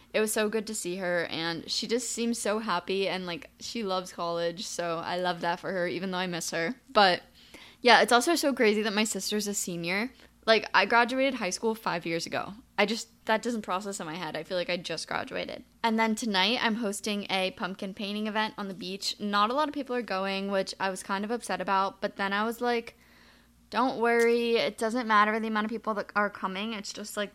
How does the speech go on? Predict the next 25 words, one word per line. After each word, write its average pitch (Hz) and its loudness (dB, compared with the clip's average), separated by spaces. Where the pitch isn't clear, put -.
the 180 -14
vibe 190 2
of 190 -8
the 196 2
atmosphere 196 -4
and 196 -4
just, 190 -10
like, 196 -4
you 226 0
bringing 214 2
people 202 -6
together 190 -2
is 190 -4
just, - -12
it's 220 -4
so 294 6
important 254 0
to 220 -4
me." 208 -2
So 185 2
I 196 6
don't 240 0
care 214 2
if 214 -4
it's - -10